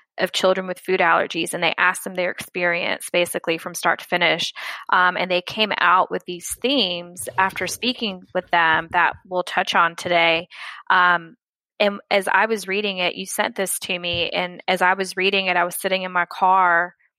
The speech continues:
at the pickup line, <laughs> um, and out loud to nobody, I just kept saying, "Yep, yep,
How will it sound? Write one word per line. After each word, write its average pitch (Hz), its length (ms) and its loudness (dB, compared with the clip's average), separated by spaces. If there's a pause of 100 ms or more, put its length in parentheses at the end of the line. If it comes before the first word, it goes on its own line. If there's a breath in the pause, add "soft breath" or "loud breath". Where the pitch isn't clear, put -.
(360)
at 180 80 0
the 220 80 -2
pickup 190 280 -2
line, 185 260 0 (160)
<laughs> - 160 -10
um, 220 520 2 (680 loud breath)
and 214 180 2 (680)
out 226 260 4
loud 202 460 4
to 208 160 -8
nobody, 196 460 0
I 190 140 0
just 190 320 -8
kept - 280 -4
saying, 180 460 -8 (100)
"Yep, 208 220 2 (560)
yep, 196 240 2